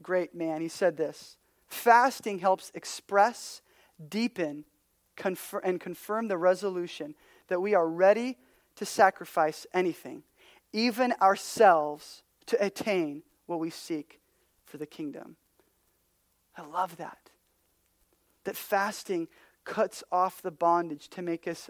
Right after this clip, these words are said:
more effective to, for God's glory. I love what Paul said in First Corinthians six thirteen. He said this, "All things are lawful for me,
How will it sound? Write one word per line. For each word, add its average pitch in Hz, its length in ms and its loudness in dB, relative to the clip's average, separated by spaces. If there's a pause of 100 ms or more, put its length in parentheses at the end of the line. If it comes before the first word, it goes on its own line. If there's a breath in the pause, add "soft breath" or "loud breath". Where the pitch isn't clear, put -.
more 175 300 -2
effective 170 680 -6 (1400)
to, - 280 -10
for 170 200 -10
God's 156 320 -2
glory. 165 500 -6 (2250)
I - 40 -10
love 196 100 -2
what - 140 -8
Paul 185 240 4
said 170 220 -4
in 160 40 -10
First - 300 -10
Corinthians 160 420 -8
six - 300 -12
thirteen. 151 420 -10
He 151 80 -10
said 151 280 -6
this, - 420 -14 (1800)
"All 240 180 8
things 285 320 2
are 226 140 6
lawful 196 360 6
for 165 220 -6
me, 147 240 -10